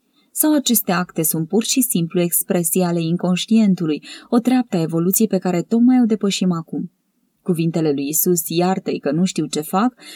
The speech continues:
sunt valabile și pentru tine. Dacă ți-ai stabilit țeluri egotice cu privire la eliberarea sinelui, a evoluției tale sau a sentimentului că ești important,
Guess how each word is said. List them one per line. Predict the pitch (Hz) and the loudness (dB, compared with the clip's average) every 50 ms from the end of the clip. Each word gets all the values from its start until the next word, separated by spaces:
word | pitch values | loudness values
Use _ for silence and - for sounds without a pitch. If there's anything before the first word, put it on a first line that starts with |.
| - _ | -20 _
sunt | - - 311 302 | -4 2 2 4
valabile | 277 254 240 240 247 254 240 247 233 | 4 4 4 4 4 2 2 2 2
și | - - | 0 -2
pentru | 226 - 233 226 226 247 262 | -2 0 0 2 2 0 -4
tine. | - - 247 190 160 160 160 _ _ _ _ _ _ _ _ _ _ _ _ _ _ _ _ _ _ _ _ _ _ _ _ _ _ _ - | 0 0 0 0 0 -4 -10 _ _ _ _ _ _ _ _ _ _ _ _ _ _ _ _ _ _ _ _ _ _ _ _ _ _ _ 0
Dacă | 190 185 180 - 185 | 2 2 2 2 0
ți-ai | 170 - 165 160 | 0 0 -2 -2
stabilit | 156 - - 160 151 - - 175 220 214 - | -2 -2 -4 -4 -4 -2 0 2 2 2 2
țeluri | - 185 185 196 175 165 | 2 2 2 2 0 0
egotice | 143 - - 185 196 190 - 170 - - | -2 -2 0 0 -2 -2 -4 -6 -6 -6
cu | - - | -6 -6
privire | - - - 143 151 165 165 156 | -6 -6 -6 -4 -2 -2 -2 -2
la | 151 151 | -2 -2
eliberarea | - - 143 208 151 151 160 170 175 165 160 - | -2 -2 -2 -2 -2 -2 -2 -2 -2 -4 -4 -2
sinelui, | - 190 185 170 156 139 - 131 - | 0 0 2 2 2 0 0 -2 -4
a | - | -4
evoluției | - - 147 147 156 175 185 - - 143 - _ | -6 -2 0 0 0 0 0 -2 -4 -6 -6 _
tale | - 170 185 202 175 - | -4 -4 -2 -2 -2 -4
sau | - - - - | -4 -6 -6 -6
a | - | -8
sentimentului | - - - 156 160 143 151 170 196 196 190 170 156 | -6 -4 -4 -4 -2 -2 0 0 0 0 0 -2 -2
că | - 160 | -2 -2
ești | 156 165 175 - - | -2 -2 -4 -4 -4
important, | 165 156 - 190 - - - - 202 240 262 285 | -6 -6 -6 -10 -12 -12 -8 -4 0 2 2 0